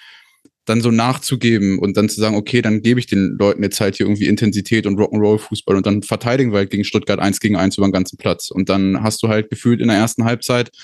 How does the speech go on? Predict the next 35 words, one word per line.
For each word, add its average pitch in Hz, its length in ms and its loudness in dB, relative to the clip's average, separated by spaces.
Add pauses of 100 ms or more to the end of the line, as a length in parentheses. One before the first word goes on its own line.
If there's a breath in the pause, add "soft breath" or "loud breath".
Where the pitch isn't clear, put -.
(580 loud breath)
äh, 117 420 2 (100)
fünfzehn 139 380 0
Abschlüsse 139 380 0
von 123 160 2
Stuttgart, 139 500 0
kein 127 200 0
einziges 117 340 0
Mal 120 140 4
aufs 113 100 -2
Tor 123 200 2
geschossen 127 360 -2
und 113 100 -4
fragst 117 220 0
dich 117 100 -4
halt, 113 180 0
ja, 113 260 0 (440)
was - 300 -4
soll 135 160 2
ich 127 60 0
jetzt 143 140 0
machen? 139 380 0
Ne? 120 180 0
Also 107 360 2 (220)
da 98 120 2
gibt's 110 160 -2
dann 120 100 0
auch 117 80 2
keine 127 220 -2
Umstellung. 135 500 0 (680 loud breath)
Und, 113 480 2
äh, 110 380 2 (140)
Konstanz, 151 760 0 (100)
Commitment 151 760 2
und 123 240 0
sich - 340 -2